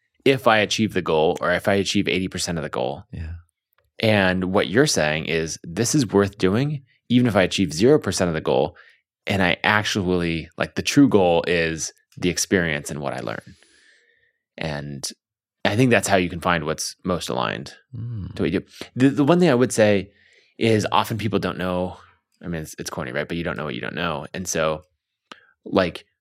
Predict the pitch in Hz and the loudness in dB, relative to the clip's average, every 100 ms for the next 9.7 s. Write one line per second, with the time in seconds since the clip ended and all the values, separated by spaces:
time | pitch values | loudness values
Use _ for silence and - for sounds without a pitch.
0 | - - 113 107 120 120 113 87 104 92 | -4 2 4 6 6 6 6 4 2 2
1 | 98 95 87 80 113 104 82 80 80 _ | 2 2 -2 -2 -2 0 -2 -2 -6 _
2 | _ _ _ _ _ _ _ _ _ _ | _ _ _ _ _ _ _ _ _ _
3 | _ _ _ 98 - 127 107 98 104 - | _ _ _ -6 2 2 4 4 2 0
4 | 98 95 87 82 85 80 73 71 - - | -2 -2 -4 -4 -4 -2 -4 -4 -8 -14
5 | - - _ 95 85 78 80 78 80 - | -20 -20 _ -6 -4 -4 -6 -8 -10 -6
6 | 78 73 76 73 71 - 73 71 64 55 | -4 -4 -6 -6 -8 -8 -10 -12 -12 -12
7 | - - 53 - _ _ - - - 98 | -12 -12 -12 -14 _ _ -20 -20 -8 -4
8 | 85 78 76 78 - 92 90 - 120 117 | -4 -4 -6 -8 -8 -8 -6 0 2 2
9 | 95 90 69 92 85 80 | 0 -4 -4 -2 -2 -2